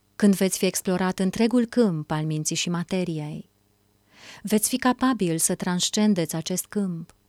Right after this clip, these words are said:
și să experimentați ceva care este dincolo de minte și de materie. Cuvintele nu pot explica ce este acesta. Trebuie să fie trăit, experimentat. Adevărul ultim.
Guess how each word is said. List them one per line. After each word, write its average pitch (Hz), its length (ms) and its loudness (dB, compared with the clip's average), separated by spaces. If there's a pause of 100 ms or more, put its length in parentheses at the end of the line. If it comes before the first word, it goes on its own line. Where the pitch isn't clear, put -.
(340)
și - 120 -4
să 208 120 0
experimentați 208 800 2
ceva 208 560 0 (280)
care 185 220 0
este 185 240 2
dincolo 185 500 4
de 165 100 -4
minte 160 300 -4
și 160 140 -4
de 170 80 -4
materie. 180 720 -4 (920)
Cuvintele 220 680 2
nu 185 120 2
pot 165 220 -4
explica 160 480 -4
ce - 140 -4
este 165 280 -4
acesta. 180 720 -6 (520)
Trebuie 202 300 2
să 175 140 -2
fie 185 240 -4
trăit, 196 540 -6 (240)
experimentat. 190 1040 -4 (680)
Adevărul 180 600 0
ultim. 175 640 -8